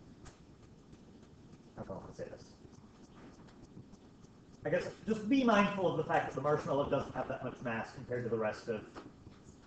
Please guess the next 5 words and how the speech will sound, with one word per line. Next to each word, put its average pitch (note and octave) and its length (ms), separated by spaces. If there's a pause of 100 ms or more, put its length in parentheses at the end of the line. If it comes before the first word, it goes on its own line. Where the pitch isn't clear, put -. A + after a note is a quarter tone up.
(760)
the A#2 160
apparatus. G2+ 680 (1160)
Okay? C#3 180 (1600)
All G3+ 100
right. - 140